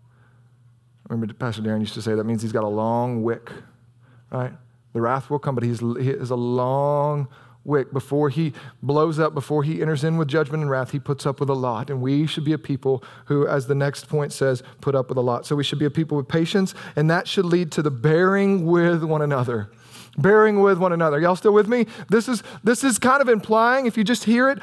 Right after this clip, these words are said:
it's not always pleasant. If you try to do life with people in the church, guess what? Not everybody's your favorite. Amen? Right? Like, not everybody is people that you just enjoy being with. And that's just true.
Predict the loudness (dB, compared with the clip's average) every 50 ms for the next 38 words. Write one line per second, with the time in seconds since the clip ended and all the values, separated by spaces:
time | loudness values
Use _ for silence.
0 | -12 -4 -2 -2 0 2 2 2 4 4 4 4 2 0 2 2 2 2 2 0
1 | -8 -10 _ _ _ _ _ _ _ _ _ _ _ _ _ _ _ -6 -4 -2
2 | 0 0 0 4 4 4 4 2 0 -2 0 2 4 4 6 4 4 2 2 -2
3 | -2 0 0 0 2 2 2 4 4 2 2 4 4 4 4 4 0 -10 -16 -16
4 | -18 -8 2 2 2 2 2 0 2 4 4 4 2 -2 -12 -20 -8 -2 0 2
5 | 4 4 4 2 2 2 2 2 2 0 -2 -4 -6 -2 0 0 0 0 -4 -8
6 | -10 _ _ _ _ -4 -2 0 0 0 0 -2 -2 -6 -10 _ _ _ _ _
7 | _ _ _ _ _ _ _ _ _ -2 0 2 2 2 2 0 -2 -2 -6 0
8 | 2 4 4 6 6 4 4 2 2 2 2 4 4 4 4 4 0 0 0 2
9 | 0 0 2 2 2 2 2 2 2 2 2 4 2 0 2 2 4 4 4 4
10 | 4 6 6 6 6 4 2 4 4 4 4 4 2 2 2 2 0 -4 -10 -12
11 | -16 _ _ _ _ _ _ _ _ _ _ _ _ _ _ _ _ _ _ _
12 | _ _ _ _ _ _ _ _ _ _ _ _ _ _ _ _ _ _ _ _
13 | _ _ _ _ _ -2 0 2 2 2 0 -2 -8 -8 -8 -2 2 4 4 4
14 | 4 2 0 -4 -6 -10